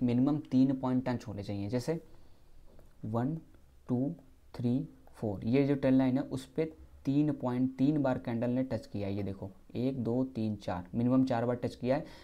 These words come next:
मतलब मिनिमम तीन बार होना चाहिए, इससे ज़्यादा हो जाए तो और हमारे लिए अच्छा है। मिनिमम तीन क्राइटेरिया है, ठीक है। इसके बाद मार्केट अब यहाँ पर आएगा, थोड़ा सा कंसोलिडेशन करेगा, कंसोलिडेशन मतलब जैसे यहाँ पर कंसोलिडेशन किया है,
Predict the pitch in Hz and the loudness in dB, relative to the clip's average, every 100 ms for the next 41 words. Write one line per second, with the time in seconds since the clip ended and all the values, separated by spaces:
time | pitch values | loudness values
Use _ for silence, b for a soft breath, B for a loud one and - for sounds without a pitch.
0 | - 139 143 131 151 143 131 135 135 117 | 2 2 6 6 6 4 4 4 2 -4
1 | 117 165 170 127 - 123 110 127 123 123 | -2 -2 0 -2 0 2 2 0 0 -2
2 | 143 - 123 120 107 104 107 101 - 98 | -4 -4 -2 -2 -4 -4 -4 -6 -8 -6
3 | 107 127 143 156 156 120 110 101 101 98 | 2 4 4 2 0 -2 -2 -6 -6 -6
4 | 95 98 - 143 - B B B B - | -6 -8 -4 -2 -2 B B B B -6
5 | - 135 131 123 135 123 113 110 120 113 | 2 4 4 4 2 2 2 0 0 0
6 | 117 135 147 B B B - 139 151 156 | 0 0 -2 B B B -8 -2 0 0
7 | 151 147 139 143 139 143 131 139 139 131 | 0 0 2 2 2 2 0 0 0 -2
8 | 127 123 127 123 131 117 113 117 107 - | 0 0 0 2 2 0 0 0 -2 -2
9 | 135 131 123 127 131 127 127 135 | -2 0 0 0 0 2 2 0